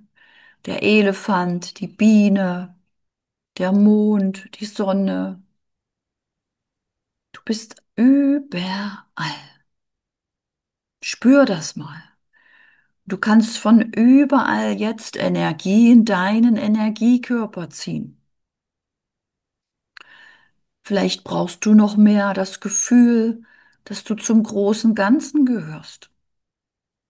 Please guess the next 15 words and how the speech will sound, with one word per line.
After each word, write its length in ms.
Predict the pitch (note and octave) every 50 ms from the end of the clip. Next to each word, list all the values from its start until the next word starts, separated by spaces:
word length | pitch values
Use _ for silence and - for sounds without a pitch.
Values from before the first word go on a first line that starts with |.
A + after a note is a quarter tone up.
| _ _ _ _ _ _ _ _ _ _ _ - - -
Oder 200 | - E3+ E3+ E3+
das 240 | D#3+ E3+ E3 - -
Gefühl, 580 | - F3 - - - - G3+ G#3 G#3+ A3 A3+
dass 180 | A3 G3+ G#3 G#3
du 140 | - G3+ F#3+
genauso 1200 | - G#3 G3+ G3 F#3+ F#3+ G3 G3+ G#3 A3 A#3 A#3 A#3 A#3 A#3 - A3+ A3 A3 G#3+ G#3 G3+ G3 - _ _ _ _ _ _ _ _ _ _
geschützt, 720 | - G#3+ G#3 - - - C4+ C4 C4+ - - - - - -
getragen 720 | A3+ G#3+ - - G3 G3+ G#3+ A3 A3 A3 A3+ A3 A3 G#3+
bist 380 | G#3+ G#3+ G#3 G#3 - - - -
wie 160 | G#3 G#3 G3+
die 180 | G3+ G#3 G3+
Galaxie, 840 | G3+ G3 E3+ F3 F#3 F#3+ F#3+ G3 - - - - G#3+ G#3+ G#3+ G#3+ G3
wie 80 | G3 G3+
das 200 | G3+ F#3+ - -
Universum. 1120 | - F#3 F#3+ G#3 G3+ F3+ G3+ F#3+ G3 G3+ G#3 G#3 G#3 - G#3 G3 F#3+ F#3+ F#3+ G3 F#3+ -